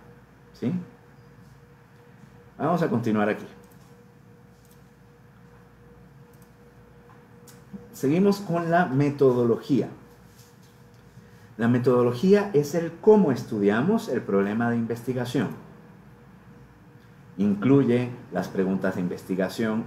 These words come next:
y o hipótesis, los objetivos de la investigación, la epistemología,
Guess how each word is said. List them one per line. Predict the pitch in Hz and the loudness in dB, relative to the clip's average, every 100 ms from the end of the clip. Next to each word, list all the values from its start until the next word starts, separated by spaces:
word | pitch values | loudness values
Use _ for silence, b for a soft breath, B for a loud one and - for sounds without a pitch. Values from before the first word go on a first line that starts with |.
| - | -4
y | 127 | 0
o | 113 110 - | 2 0 -4
hipótesis, | - - 120 120 113 - 117 120 - B B 151 | -12 0 0 2 -2 -2 -4 -4 -8 B B -4
los | 175 | 0
objetivos | 113 - 92 104 104 101 | 0 -2 -4 -2 0 0
de | 101 | -2
la | |
investigación, | 104 101 - 120 120 - 117 113 117 117 B B - | -2 -2 -4 -4 -4 -2 -2 0 -2 -6 B B -2
la | 107 113 123 123 - - | 2 4 2 -4 -14 -2
epistemología, | 104 101 95 - 92 92 87 - 165 123 127 135 | -2 0 -6 -2 -2 0 -2 -4 0 2 2 -2